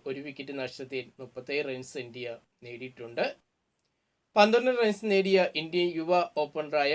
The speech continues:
എച്ച് സി ജയ്സ്വാളിന്റെ വിക്കറ്റാണ് ഇന്ത്യക്ക് ഇന്നലെ നഷ്ടമായത്. മാർക്കോ ജാൻസൺ ആയിരുന്നു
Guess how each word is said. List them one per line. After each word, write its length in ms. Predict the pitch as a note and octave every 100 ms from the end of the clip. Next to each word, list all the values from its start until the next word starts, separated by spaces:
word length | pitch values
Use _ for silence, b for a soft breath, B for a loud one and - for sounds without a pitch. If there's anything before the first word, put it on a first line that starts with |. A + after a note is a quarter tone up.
| -
എച്ച് 200 | C3+ -
സി 160 | E3+ F3+
ജയ്സ്വാളിന്റെ 640 | D#3+ C#3+ C3+ C#3+ C#3+ C#3
വിക്കറ്റാണ് 500 | B2+ B2+ D3+ C#3 B2
ഇന്ത്യക്ക് 340 | B2 B2+ B2+
ഇന്നലെ 320 | B2 A#2+ A#2+ A2 _ C#3
നഷ്ടമായത്. 680 | B2 - C#3+ A#2+ A#2 C#3+ C4+ - _ _ _ _ _ _ _ _ _
മാർക്കോ 320 | B2+ B2+ -
ജാൻസൺ 480 | D3 C3 C3 C3 E3
ആയിരുന്നു 320 | C3+ C3 C3